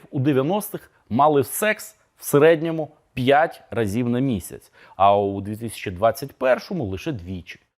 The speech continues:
Така ж тенденція по усьому світу. І, власне, після ковіду ситуація стала ще гіршою.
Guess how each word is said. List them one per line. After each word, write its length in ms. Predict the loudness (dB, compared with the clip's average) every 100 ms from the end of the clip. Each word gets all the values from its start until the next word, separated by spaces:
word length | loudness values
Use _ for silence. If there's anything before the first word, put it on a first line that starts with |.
| _ _ _
Така 280 | 0 2 2
ж 80 | 2
тенденція 640 | 2 4 2 0 0 0
по 200 | 4 4
усьому 460 | 4 4 4 2
світу. 460 | -2 -4 -6 -6 -16 _ _ _
І, 280 | 2 4 6
власне, 500 | 4 4 2 2 -6
після 340 | -8 -6 -4
ковіду 760 | -4 -2 0 0 0 0 0 -2
ситуація 600 | -6 2 4 4 2 -4
стала 520 | -2 2 2 2 -2 -10
ще 500 | -16 -12 2 4 4
гіршою. 500 | 2 -2 -6 -14 -20